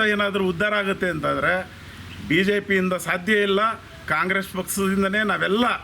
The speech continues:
ಉಸಿರಾಡಬೇಕು. ಈ ಒಂದು ದೇಶನ, ಒಂದು ಸಂವಿಧಾನವನ್ನು ಉಳಿಸ್ಕೊಬೇಕು ಅಂತಂದರೆ ಕಾಂಗ್ರೆಸ್ ಪಕ್ಷದಿಂದ ಸಾಧ್ಯ ಅಂತ ಹೇಳಿ ಎಲ್ಲ ಈ ದೇಶದ ಮಹಾಜನತೆಗೆ ನಾನು ಕೈ ಮುಗಿದು ಪ್ರಾರ್ಥನೆ ಮಾಡ್ಕೊಳೋದಿಷ್ಟೇ.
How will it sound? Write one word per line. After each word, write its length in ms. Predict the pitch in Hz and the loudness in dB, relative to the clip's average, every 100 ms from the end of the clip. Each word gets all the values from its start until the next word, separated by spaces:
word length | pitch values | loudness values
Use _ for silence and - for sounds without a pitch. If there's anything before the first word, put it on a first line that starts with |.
| - - - - - - 180 | -10 -18 -18 -18 -14 -2 0
ಉಸಿರಾಡಬೇಕು. 720 | 185 262 247 233 220 247 254 | 2 2 2 0 0 0 0
ಈ 200 | 220 202 | 2 2
ಒಂದು 300 | 196 190 170 | 2 0 0
ದೇಶನ, 340 | 214 214 226 214 180 - - - | 0 0 0 0 -2 -10 -16 -8
ಒಂದು 220 | 165 170 | -4 -2
ಸಂವಿಧಾನವನ್ನು 760 | 156 202 - 254 233 220 202 190 | 0 0 0 0 0 0 0 0
ಉಳಿಸ್ಕೊಬೇಕು 560 | 185 196 254 226 202 | 0 0 0 0 0
ಅಂತಂದರೆ 360 | 190 180 180 233 | -2 -2 -2 -2
ಕಾಂಗ್ರೆಸ್ 400 | - 160 190 185 | 0 -2 -2 -4
ಪಕ್ಷದಿಂದ 460 | 170 175 170 175 147 | -6 -8 -4 -4 -2
ಸಾಧ್ಯ 260 | 160 160 | -2 -2
ಅಂತ 140 | 160 151 | -2 -2
ಹೇಳಿ 300 | 151 160 208 - - - - - | 0 0 0 -4 -14 -16 -16 -4
ಎಲ್ಲ 500 | 135 156 208 233 233 | -2 2 2 2 0
ಈ 180 | - 180 | -2 -2
ದೇಶದ 400 | 156 190 185 196 | 0 0 0 -2
ಮಹಾಜನತೆಗೆ 760 | 190 147 180 226 220 202 196 | -2 0 0 0 0 0 0
ನಾನು 420 | 190 175 165 139 - - - - - - | 0 0 -2 -4 -8 -12 -14 -14 -10 -4
ಕೈ 160 | 180 | 0
ಮುಗಿದು 420 | 226 233 226 214 190 - - - | 0 0 2 0 -2 -6 -18 -6
ಪ್ರಾರ್ಥನೆ 320 | 170 196 208 | -4 -2 0
ಮಾಡ್ಕೊಳೋದಿಷ್ಟೇ. 800 | 220 208 202 196 185 - 208 226 | 0 0 0 0 -2 0 0 -2